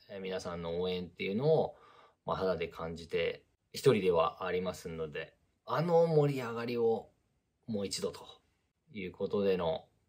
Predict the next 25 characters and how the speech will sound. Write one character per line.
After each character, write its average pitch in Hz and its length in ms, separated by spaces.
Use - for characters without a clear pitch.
今 98 180
回 87 240
の 87 140
日 87 120
本 92 200
の 87 80
盛 87 240
り 87 60
上 87 60
が 90 120
り 87 100
は、 85 300
す - 280
ご 107 140
い - 20
も 92 160
の 85 120
だ 76 120
と - 100
い 92 60
う 87 40
ふ 87 100
う 87 40
に 90 120
は 98 340